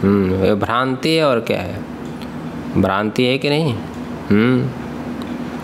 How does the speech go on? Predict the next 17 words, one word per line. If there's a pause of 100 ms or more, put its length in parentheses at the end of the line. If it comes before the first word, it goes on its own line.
(600)
ठीक
है।
पर्वत
के
अग्रभाग
में
कोई
बहुत
बड़ा
वृक्ष
है,
महान
वृक्ष
है, (880)
है
कि
नहीं?